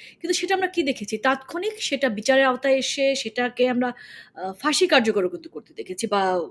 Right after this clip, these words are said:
বিচার প্রক্রিয়া সম্পন্ন হতে দেখেছি দ্রুততম সময়ের ভেতরে। এবং যার ফলে এটা এরকম মহামারী আকারে ছড়িয়ে যায়নি।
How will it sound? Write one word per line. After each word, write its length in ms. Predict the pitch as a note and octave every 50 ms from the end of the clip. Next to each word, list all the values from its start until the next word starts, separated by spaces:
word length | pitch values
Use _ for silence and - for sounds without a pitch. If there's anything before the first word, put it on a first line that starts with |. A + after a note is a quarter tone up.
| - - - - -
বিচার 540 | - F#3+ G3+ G3+ B3 - C4 B3 A#3 A3+
প্রক্রিয়া 340 | A3+ - A#3+ A3+ A#3 B3 A#3+
সম্পন্ন 360 | - D4 D4 B3+ - E4 D4
হতে 160 | B3+ - A#3 -
দেখেছি 360 | D#3 - - F#3 - - G3
দ্রুততম 500 | - C#4+ D4+ C#4 D#4 D4 B3 C#4 B3 B3
সময়ের 300 | A#3+ - B3+ A#3 A3 G3+
ভেতরে। 320 | G#3 F#3+ - F3+ F3 F#3+ - _ _ - - - - - - -
এবং 280 | B3+ C4+ D#4 F#4 A4+ - - - - _ _ _ _ G#3
যার 240 | G3+ - C4 C4+ C#4+
ফলে 340 | C#4+ - F4+ F4+ G#4 A#4 A4 A4 - - - _ -
এটা 160 | B3 A3 D4+
এরকম 240 | D4 D4 D#4 C4+ A3+
মহামারী 480 | G#3 G3 A3+ C#4+ C#4+ C#4 C4+ B3+ A#3+
আকারে 300 | G#3+ G3+ - G3+ F#3 F#3
ছড়িয়ে 380 | F3+ - - G#3+ G3 F#3 D#3+ D3+
যায়নি। 280 | - - - - -